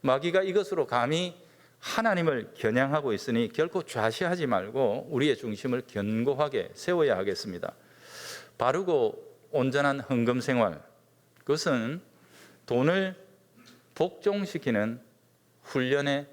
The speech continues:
가장 기초적인 단계입니다. 여러분, 성경에 참으로 그의 소유가 그의 경건에 대한 하나님의 선물이었던 사람이 있죠.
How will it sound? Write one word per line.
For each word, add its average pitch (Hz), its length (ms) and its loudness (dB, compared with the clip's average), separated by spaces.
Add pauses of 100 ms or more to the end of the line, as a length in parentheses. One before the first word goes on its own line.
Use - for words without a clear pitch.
(200)
가장 214 560 -2 (640)
기초적인 156 640 -2 (320)
단계입니다. 98 640 -2 (1300)
여러분, 175 200 2
성경에 180 380 2
참으로 226 540 0
그의 202 380 2
소유가 170 840 2 (100)
그의 175 420 2 (600)
경건에 175 560 2
대한 117 260 2
하나님의 156 460 0
선물이었던 175 680 2
사람이 117 420 0
있죠. 98 300 -4